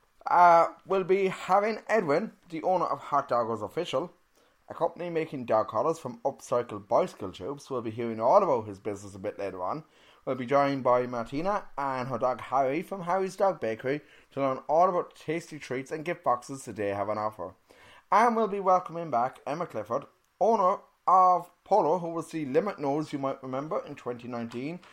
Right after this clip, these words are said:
which is organised by Pet Sitters Ireland. And Emma is the curator and owner of Happiness Wags His Tail page over on Instagram. Now,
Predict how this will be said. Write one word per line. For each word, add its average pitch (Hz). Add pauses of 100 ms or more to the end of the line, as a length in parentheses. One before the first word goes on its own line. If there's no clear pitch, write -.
(140)
which 127
is 123 (160)
organised 165
by 143
Pet 143
Sitters 123
Ireland. 147 (560)
And 240
Emma 226
is 190
the 165
curator 156
and -
owner 113
of 110
Happiness 135
Wags 110
His 127
Tail 202
page 147
over 175
on 180
Instagram. 156 (1300)
Now, 247